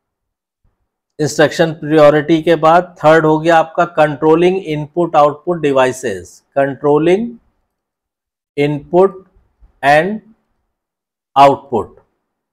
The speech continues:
डिवाइसेस, डिवाइसेस। फोर्थ हो गया आपका फैसिलिटेटिंग नेटवर्किंग,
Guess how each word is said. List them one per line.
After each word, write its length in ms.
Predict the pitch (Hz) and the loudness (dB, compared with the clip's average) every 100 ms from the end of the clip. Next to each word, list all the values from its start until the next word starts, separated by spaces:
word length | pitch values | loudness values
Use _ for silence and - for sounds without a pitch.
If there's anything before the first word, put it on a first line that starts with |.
| _ _ - | _ _ -6
डिवाइसेस, 840 | 147 147 131 123 110 90 - - _ _ _ _ _ _ _ _ _ _ _ _ _ _ _ _ _ - | 2 4 2 -2 -10 -12 -16 -20 _ _ _ _ _ _ _ _ _ _ _ _ _ _ _ _ _ -14
डिवाइसेस। 800 | 123 139 123 117 - 113 92 - _ _ _ _ _ _ _ _ | -4 0 0 -2 -4 -10 -10 -14 _ _ _ _ _ _ _ _
फोर्थ 340 | 156 165 175 170 | 4 4 4 2
हो 140 | 170 | -2
गया 220 | 165 175 | 2 2
आपका 440 | 165 160 - 185 196 196 _ _ _ _ _ _ _ _ _ _ _ _ _ _ _ _ _ | 2 0 -2 0 0 -2 _ _ _ _ _ _ _ _ _ _ _ _ _ _ _ _ _
फैसिलिटेटिंग 760 | 151 143 143 131 151 147 180 180 | 0 0 -2 -2 -2 0 -2 -2
नेटवर्किंग, 720 | 147 123 143 139 - 127 87 | -4 -2 -2 -2 -4 -8 -8